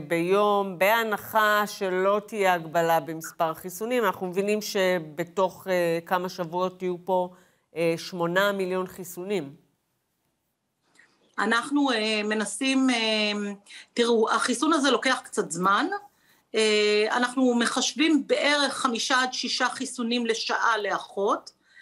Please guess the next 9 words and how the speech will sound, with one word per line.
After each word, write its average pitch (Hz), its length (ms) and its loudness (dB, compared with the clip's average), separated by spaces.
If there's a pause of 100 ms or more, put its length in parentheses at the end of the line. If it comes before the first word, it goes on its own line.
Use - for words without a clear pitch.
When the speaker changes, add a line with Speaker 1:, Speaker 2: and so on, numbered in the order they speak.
(220)
Speaker 2:
מה 233 100 0
שאומר 269 560 2
שבכמות 220 680 0
כוח 254 280 2
האדם 233 340 2
שאנחנו 220 420 -4
אמורים 202 320 -2
לגייס 202 480 0
ונגייס, 208 720 0